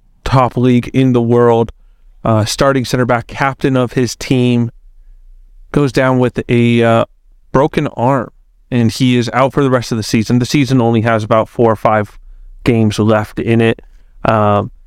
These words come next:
his club does say that he will be back for preseason.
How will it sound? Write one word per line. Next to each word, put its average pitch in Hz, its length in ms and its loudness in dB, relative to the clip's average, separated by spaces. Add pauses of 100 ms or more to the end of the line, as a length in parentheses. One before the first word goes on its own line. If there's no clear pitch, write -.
(400)
his 131 320 0
club 143 680 -2
does 139 280 0
say 143 340 -2
that 135 240 -2
he 135 260 -4
will 135 160 2
be 123 320 0 (180)
back 123 460 -2 (140)
for 117 840 2
preseason. 123 760 -2